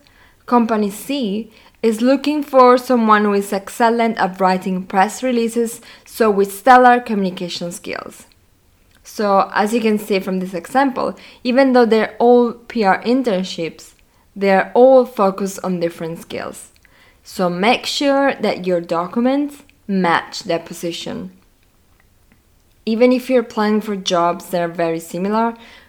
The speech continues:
read carefully the job description and make sure that your documents match them. Mistake number four.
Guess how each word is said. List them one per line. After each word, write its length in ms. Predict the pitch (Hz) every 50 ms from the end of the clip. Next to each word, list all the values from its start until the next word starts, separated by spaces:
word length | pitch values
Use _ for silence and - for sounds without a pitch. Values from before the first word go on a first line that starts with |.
| _ -
read 560 | 190 175 170 170 185 185 185 190 185 - -
carefully 500 | - - 196 175 175 175 - 180 180 180
the 140 | 170 175 170
job 300 | 170 - 170 165 165 165
description 600 | - - - - 185 180 - - - 254 262 269 - -
and 120 | 185 180
make 200 | 175 - - -
sure 340 | - - - 180 170 170 170
that 180 | 165 151 127 131
your 120 | - 143
documents 720 | 160 160 156 156 - - 214 214 220 233 226 226 - -
match 380 | 185 170 160 - - - - -
them. 360 | - - - - - - 190 - _ _ _ _ _ _ _ _ _ _ _ _ _ _ _ _ _ _ _ _ _ _ _ _ _ _ _ _ _ -
Mistake 640 | 240 262 302 302 - - 302 294 294 285 285 -
number 480 | 254 247 247 226 214 208 214 196 220 208
four. 560 | 208 - - - 180 143 107 90 - 214 208